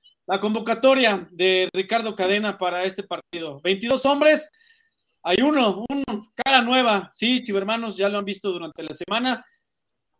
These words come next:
El Cone Brizuela, el Cone Brizuela, después de que tuvo el alta médica el lunes pasado, sí,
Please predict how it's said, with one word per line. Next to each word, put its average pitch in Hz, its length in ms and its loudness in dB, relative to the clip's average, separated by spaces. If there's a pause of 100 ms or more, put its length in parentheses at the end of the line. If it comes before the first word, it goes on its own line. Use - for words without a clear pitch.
(360)
El 196 160 0
Cone 285 220 8
Brizuela, 247 580 4
el 175 160 -8
Cone 226 220 -4
Brizuela, 214 640 -2
después 196 380 -4
de 202 100 -6
que 180 160 -2
tuvo 214 300 -6
el 196 80 0
alta 202 260 -2
médica 233 640 -4
el 196 160 -4
lunes 254 300 -6
pasado, 254 640 -2
sí, 240 260 -4